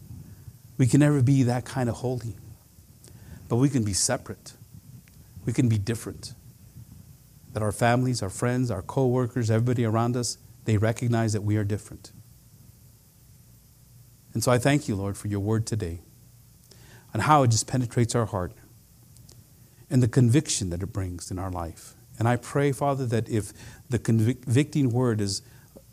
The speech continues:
has been, has penetrated a heart here today, that we learn how to repent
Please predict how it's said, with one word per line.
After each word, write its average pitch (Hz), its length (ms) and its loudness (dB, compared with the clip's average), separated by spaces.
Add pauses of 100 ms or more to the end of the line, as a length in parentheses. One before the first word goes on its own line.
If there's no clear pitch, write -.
(280)
has 110 180 2
been, 113 320 2 (320)
has 110 160 -2
penetrated 113 640 -2
a - 100 -12
heart 120 280 -4
here 120 100 -2
today, 104 360 -4
that 98 100 -6
we 104 140 -4
learn 120 220 -4
how 117 140 -6
to 110 80 -6
repent 107 600 -8